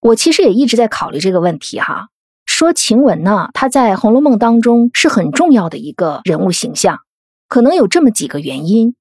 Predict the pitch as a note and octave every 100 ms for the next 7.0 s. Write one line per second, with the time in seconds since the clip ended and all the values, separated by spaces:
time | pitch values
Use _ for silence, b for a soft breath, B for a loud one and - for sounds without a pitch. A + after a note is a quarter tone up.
0 | _ _ D#4+ E4 D#4 A#3 A3 G3+ F#3+ E3
1 | - D#3 G3 A3 - D3+ A3 E3 D#3+ -
2 | - _ _ - G3+ E3+ A3+ D#4+ B3 F3
3 | A3+ A#3 E3+ F3 F3 F4 B3+ E3+ - B2+
4 | - G3 E3 E3+ A#3 F3 D4 D4 A#3+ A3
5 | F#3 E3+ E3 C#4+ E4+ A#3 A#3+ A#2+ - E3+
6 | C#3 - G3 - - D3 D3+ G3 C#3 -